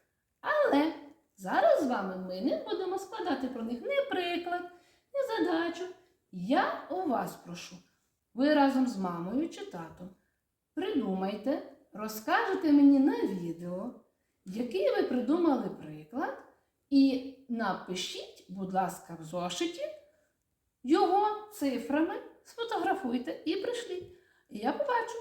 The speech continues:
чи ви тільки виконуєте завдання з малювання, чи ви також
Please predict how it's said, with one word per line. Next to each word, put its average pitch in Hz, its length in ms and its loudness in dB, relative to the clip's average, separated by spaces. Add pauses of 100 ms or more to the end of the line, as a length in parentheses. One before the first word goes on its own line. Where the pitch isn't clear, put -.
(380)
чи 269 220 4
ви 254 160 6
тільки 269 600 6
виконуєте 208 920 0
завдання 185 580 -4
з 175 80 -10
малювання, 175 840 -2
чи 190 120 -6
ви 180 140 -6
також 240 920 0